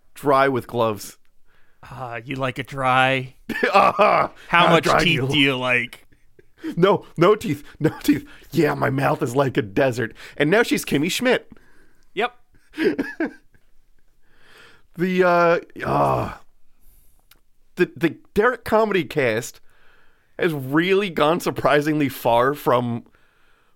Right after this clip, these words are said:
Speaker 1: when watching their videos in, like, the computer lab and just them being massively inappropriate in school, which was very funny.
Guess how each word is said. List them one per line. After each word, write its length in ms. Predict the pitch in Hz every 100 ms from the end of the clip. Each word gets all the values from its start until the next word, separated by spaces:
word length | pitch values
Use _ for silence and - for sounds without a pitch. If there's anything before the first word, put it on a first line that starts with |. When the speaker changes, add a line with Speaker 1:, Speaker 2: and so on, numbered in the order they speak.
| _
Speaker 1:
when 320 | - 156 147 - _ _ -
watching 540 | 139 156 160 196 170
their 180 | 143 143
videos 420 | 131 131 135 135
in, 100 | 143
like, 200 | 127 120
the 80 | -
computer 500 | 139 113 - 131 139
lab 380 | 147 147 156 156 _ _ _ _ -
and 120 | 139
just 220 | 131 - - _ - _
them 280 | 120 135 135
being 380 | 143 135 127 120
massively 460 | 117 117 131 131
inappropriate 520 | 120 113 139 123 139 107
in 80 |
school, 400 | 110 - 131 127 123
which 200 | 127 131
was 140 | 123
very 240 | 139 156 127
funny. 360 | 123 113 107